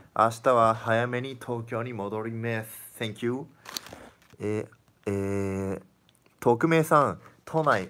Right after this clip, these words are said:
おすすめデートスポット。うーん、都内おすすめデートスポット。むずっ。俺デートってあんましないんだよね。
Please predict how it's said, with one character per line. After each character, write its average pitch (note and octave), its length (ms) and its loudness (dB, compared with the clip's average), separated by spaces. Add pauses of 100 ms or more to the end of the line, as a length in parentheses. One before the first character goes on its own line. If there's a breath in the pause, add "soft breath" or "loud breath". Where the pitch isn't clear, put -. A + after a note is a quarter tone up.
(120)
お G#2+ 80 -2
す - 120 -16
す - 140 -16
め A#2 200 -2
デ G#2 360 -4
ー C#3 60 -2
ト C#3 100 -2
ス - 80 -14
ポ C#3 120 -2
ッ B2+ 60 -6
ト。 F2 560 -2 (1160 loud breath)
う A2 40 -8
ー A2 40 -4
ん、 A#2+ 760 -2 (1000 loud breath)
都 - 180 -14
内 F#3+ 140 -2
お G#2+ 80 -4
す - 120 -16
す - 60 -10
め D3+ 120 0
デ A2+ 160 -2
ー A2 40 -8
ト E3 120 -8
ス - 140 -16
ポ F#3+ 120 -8
ッ F#3+ 60 -10 (100)
ト。 F2+ 320 -2 (640 loud breath)
む A2+ 220 -4
ず D#3+ 340 -6
っ。 - 20 -20 (300)
俺 A2+ 140 -2
デ F#3 240 -2
ー - 20 -6
ト F#3 80 -6
っ D3+ 60 -6
て - 160 -10
あ G#2+ 580 -8
ん C#3 60 -12
ま D#3+ 100 -12
し - 180 -14
な F3+ 120 -10
い G#3 40 -12
ん A3 40 -18
だ - 100 -14
よ - 60 -14
ね。 - 100 -18